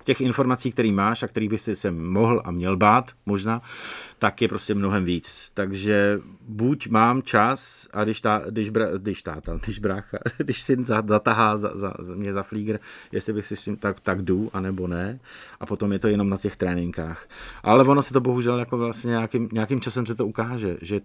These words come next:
to je nedostatečný. Víš, ty jako, ty samotný tréninky, i když mají s-,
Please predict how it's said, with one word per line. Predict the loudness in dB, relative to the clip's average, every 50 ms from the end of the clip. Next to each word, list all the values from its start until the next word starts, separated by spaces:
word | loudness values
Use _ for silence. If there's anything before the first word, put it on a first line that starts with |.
| _
to | -2 0 2 2
je | 2 2 4 4 2 2
nedostatečný. | 2 0 0 0 0 -2 -4 -6 -10 -10 -10 -12 -10 -10 -10 -10 -12 -16 -18 -20 -18 -18 -20 -20 -20 -20 -16 -16 -14 -8
Víš, | -4 -2 0 2 2 2 2 0 -2 0
ty | 2 4 6
jako, | 6 6 4 4 0 0
ty | 2 2 2
samotný | 2 4 2 2 2 0 0 0 0 2
tréninky, | 2 2 2 2 0 -2 0 0 -2
i | 0 0 0
když | 2 2 2 2 2 2
mají | 4 4 4 2
s-, | 0